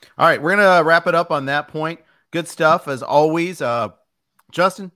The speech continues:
I know you're a busy man. Thank you for spending some time with us. Thanks for getting your wife hooked on fantasy baseball so you can play more leagues too.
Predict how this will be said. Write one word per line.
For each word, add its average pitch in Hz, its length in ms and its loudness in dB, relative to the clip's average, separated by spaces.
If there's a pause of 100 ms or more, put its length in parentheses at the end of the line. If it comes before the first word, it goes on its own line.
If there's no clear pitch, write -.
(100)
I 104 100 -14
know 113 100 -8
you're 101 180 -8
a - 40 -10
busy 156 340 -10
man. 151 380 -10 (200)
Thank 120 180 -14
you - 60 -20
for - 80 -20
spending 123 280 -12
some 120 160 -20
time 127 160 -10
with 123 140 -12
us. 127 180 -12 (260)
Thanks 98 140 -16
for - 80 -16
getting 120 160 -10
your 117 80 -10
wife 110 240 -6
hooked 135 260 -12
on 123 140 -10
fantasy 123 320 -12
baseball 117 360 -10
so - 120 -18
you 104 60 -14
can 113 100 -16
play 113 160 -10
more 110 220 -10
leagues 113 240 -14
too. 127 280 -10